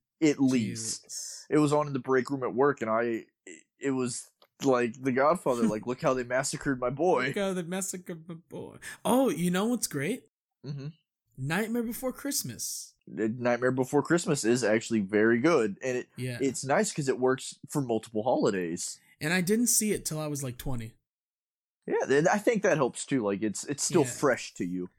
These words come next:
Speaker 2: Yeah, 'cause when I saw it, I was like, "Oh man, this," it's, and it's short too. It's like, n-, it doesn't overstay its welcome.
Speaker 1: Mm-mm. The
Speaker 2: It's
Speaker 1: music
Speaker 2: just
Speaker 1: in it's great.
Speaker 2: Music's great. Animation's amazing. Characters are amazing.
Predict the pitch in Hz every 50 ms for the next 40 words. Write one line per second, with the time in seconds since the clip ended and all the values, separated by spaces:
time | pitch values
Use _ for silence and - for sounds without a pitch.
0 | _ - - - _ - 139 143 139 147 196 202 - - 202 190 180 170 - 170
1 | 220 262 226 180 202 262 262 208 156 156 147 - - - - - - 160 139 -
2 | 202 196 214 214 - - - 196 233 302 294 294 - - - 269 247 139 123 127
3 | - 185 165 147 147 160 - 160 151 175 165 175 180 180 175 156 - - 143 127
4 | 117 - 127 151 196 226 214 - 240 226 226 226 220 - 170 202 226 - 165 151
5 | 127 110 - _ _ _ _ _ _ - 135 143 123 131 139 165 170 185 202 -
6 | 214 208 196 196 175 - - - 185 202 214 208 202 208 185 - _ _ _ _
7 | - 139 151 160 180 190 - - - 175 180 190 190 185 180 - 139 151 156 160
8 | 156 156 165 170 185 175 170 160 165 170 175 180 175 165 170 170 175 175 175 170
9 | - _ _ _ _ _ _ _ - - 131 139 151 151 175 165 156 165 165 160
10 | 165 160 156 147 156 156 156 160